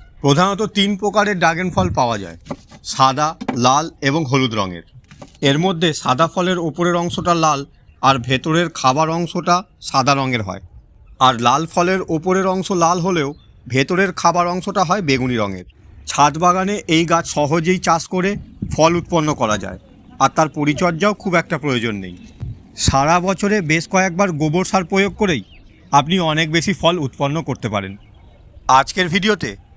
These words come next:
ড্রাগন চাষের একটি সম্পূর্ণ ভিডিও আপনাদের সামনে তুলে ধরলাম। শুধুমাত্র ফাঙ্গাস বা ছত্রাকজনিত সমস্যা এই গাছে একটু বেশি থাকে, যার জন্য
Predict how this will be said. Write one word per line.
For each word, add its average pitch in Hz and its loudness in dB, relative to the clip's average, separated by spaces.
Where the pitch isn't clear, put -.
ড্রাগন 139 2
চাষের 165 0
একটি - -2
সম্পূর্ণ 214 0
ভিডিও 120 -2
আপনাদের 147 2
সামনে 196 0
তুলে 147 -4
ধরলাম। 101 -10
শুধুমাত্র 208 2
ফাঙ্গাস 165 2
বা 139 6
ছত্রাকজনিত 165 0
সমস্যা 165 -2
এই 147 0
গাছে 131 0
একটু - -8
বেশি 156 -2
থাকে, 107 -8
যার 135 4
জন্য 147 0